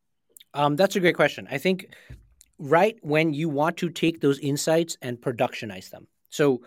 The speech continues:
absolutely all the things you have talked about, which is just base, putting the data gathering in place, putting the, uh, you know,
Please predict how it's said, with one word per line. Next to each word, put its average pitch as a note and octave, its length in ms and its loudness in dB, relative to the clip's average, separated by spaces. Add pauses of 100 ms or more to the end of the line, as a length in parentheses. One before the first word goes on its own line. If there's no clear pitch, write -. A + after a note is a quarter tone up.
(320)
absolutely G3 520 2
all D#3+ 160 10
the E3 100 2
things D3+ 300 0
you C3 220 0 (240)
have A#2+ 360 -6 (180)
talked - 280 0
about, D#3+ 240 2
which B2+ 160 -8
is A#2 80 -10
just B2 240 -12
base, F3+ 320 -2 (280)
putting G#3 220 4
the F3 100 4
data D#3 260 2
gathering C#3+ 420 0
in C3 100 -4
place, B2 520 -4 (380)
putting D#3 320 4
the, C3 260 2
uh, A2+ 220 2 (200)
you B2+ 60 -4
know, A2 140 -6